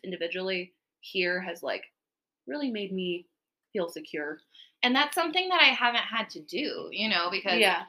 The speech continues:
Speaker 2: I do know people in this town. I have connections. Like, I always have a sense of, like, home and security here, and I've never really had to, like,
Speaker 1: Right.
Speaker 2: branch out like you have.
Speaker 1: Mm-hmm.
Speaker 2: So that's just, like, another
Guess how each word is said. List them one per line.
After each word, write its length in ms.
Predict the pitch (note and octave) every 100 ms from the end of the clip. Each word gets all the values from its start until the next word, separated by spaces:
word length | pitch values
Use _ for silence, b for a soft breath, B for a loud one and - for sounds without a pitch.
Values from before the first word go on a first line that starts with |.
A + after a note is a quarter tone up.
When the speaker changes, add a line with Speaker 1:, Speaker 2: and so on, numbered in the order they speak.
| _ -
Speaker 2:
I 120 | G3
do 200 | F#3+ A3+
know 140 | A3
people 340 | A3 G#3+ G#3 G#3
in 80 | G#3
this 160 | G3
town. 260 | - F#3+ F3+
I 80 | F3+
have 200 | F3+ F3+
connections. 640 | A3 F#3 F3 - F3+ E3+
Like, 160 | F3 F3
I 120 | F#3+
always 380 | F#3 G3 A#3+ G3+
have 240 | F#3+ F#3 F3+
a 60 |
sense 360 | F3+ F3 E3+ F3+
of, 160 | F3
like, 240 | E3 D#3 D3 - _ _ _
home 320 | - G3+ F#3+ F#3+
and 160 | E3+
security 640 | - E3 - D#3+ E3+ G#3 A#3+
here, 180 | C4+
and 120 | C4+ A#3+
I've 100 | G3
never 280 | F3 G3+ A3+
really 200 | B3+ A#3+
had 320 | - D3 F#3
to, 160 | - G3
like, 220 | - - - - _ _ _ -
Speaker 1:
Right. 300 | G3+ E3+ - -
Speaker 2:
branch 280 | G3 F#3 F#3
out 180 | G#3 G3
like 240 | D#3 -
you 140 | D3+
have. 360 | - - - - _ _ -
Speaker 1:
Mm-hmm. 380 | G#3 F3+ E3 E3+ _ -
Speaker 2:
So 200 | - G#3
that's 340 | G3+ G#3 -
just, 280 | G3+ G3 -
like, 260 | F3+ D3+ - - _ _ _ -
another 540 | F3+ F3+ E3 F3 F3